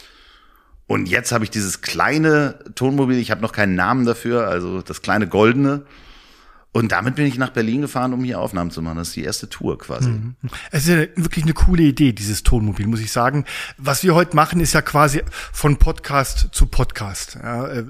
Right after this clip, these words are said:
Speaker 2: wir haben ein kleines Studio hier in Berlin, das Hauptstadt-Podcast-Studio. Und du hast so ein schnuckliges, äh, mobiles, äh, ja, so ein Van, super eingerichtet. Ähm, äh, entsprechende Fotos werden wir natürlich auch posten und zeigen,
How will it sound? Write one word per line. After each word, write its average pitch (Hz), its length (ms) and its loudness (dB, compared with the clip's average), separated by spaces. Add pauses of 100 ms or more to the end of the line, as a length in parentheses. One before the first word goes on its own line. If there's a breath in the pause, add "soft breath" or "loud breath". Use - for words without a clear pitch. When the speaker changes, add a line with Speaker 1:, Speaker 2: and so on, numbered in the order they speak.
Speaker 2:
wir 131 280 -8
haben 160 100 -6
ein 147 80 -6
kleines 135 320 -4
Studio 185 360 -4
hier 170 160 -2
in 175 120 -4
Berlin, 170 260 -4
das 139 160 -6
Hauptstadt-Podcast-Studio. 156 1400 0 (320 loud breath)
Und 127 140 -4
du 143 100 2
hast 151 200 0
so 151 100 0
ein 135 100 0
schnuckliges, 151 800 0
äh, 131 240 0 (320 loud breath)
mobiles, 160 800 0
äh, 143 240 2
ja, 143 140 -2
so - 100 -4
ein 123 180 -2
Van, 151 400 0
super - 360 -4
eingerichtet. 156 720 -2
Ähm, 139 260 0 (380 loud breath)
äh, 131 180 -4
entsprechende 139 460 -4
Fotos 139 440 2
werden 127 120 0
wir 123 60 0
natürlich 123 320 2
auch 107 140 -10
posten 131 460 0
und 107 140 -6
zeigen, 135 480 -4